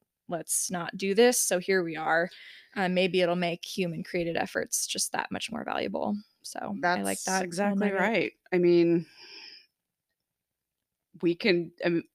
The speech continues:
Speaker 2: we can talk about, uh, Delta eight and finding loopholes, and now here we are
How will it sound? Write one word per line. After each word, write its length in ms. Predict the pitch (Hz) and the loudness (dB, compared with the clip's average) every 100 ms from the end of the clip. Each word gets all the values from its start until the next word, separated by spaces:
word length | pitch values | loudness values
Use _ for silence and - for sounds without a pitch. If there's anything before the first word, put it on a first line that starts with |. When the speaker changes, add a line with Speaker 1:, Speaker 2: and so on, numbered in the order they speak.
| - - | -20 -4
Speaker 2:
we 120 | 170 165 | 0 2
can 140 | 165 | 2
talk 260 | - 165 165 | 2 -2 -2
about, 640 | 160 160 160 156 160 147 _ _ | -2 0 2 2 0 -4 _ _
uh, 340 | - 160 156 156 151 - - | -12 -10 -8 -8 -12 -20 -4
Delta 540 | 165 156 160 185 185 - 180 | 2 2 2 0 2 2 2
eight 340 | 208 170 - | 4 2 0
and 160 | 160 151 | -4 -2
finding 520 | 160 160 160 165 165 | -2 0 2 2 2
loopholes, 600 | 175 208 - 165 160 160 | 0 -2 -2 0 2 0
and 180 | 165 160 | 0 2
now 220 | 156 151 | 0 -2
here 260 | 165 156 160 | -4 -4 0
we 160 | 175 | 2
are 440 | 160 160 170 175 | 2 2 0 -2